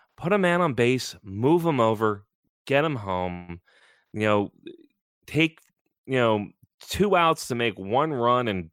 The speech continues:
then get the third out, and we'll be on our merry way. But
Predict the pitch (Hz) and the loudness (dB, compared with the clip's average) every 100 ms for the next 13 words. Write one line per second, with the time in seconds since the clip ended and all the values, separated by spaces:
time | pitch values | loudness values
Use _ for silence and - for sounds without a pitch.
0 | _ 117 131 139 135 120 139 131 107 92 | _ 0 0 -2 -4 -4 0 2 2 2
1 | 98 120 123 110 - _ _ _ - 123 | 0 -2 -6 -6 -12 _ _ _ -20 -2
2 | 135 143 147 147 143 143 147 156 151 185 | 0 4 4 4 4 4 2 2 2 2
3 | 113 95 101 135 127 | 0 -2 0 2 0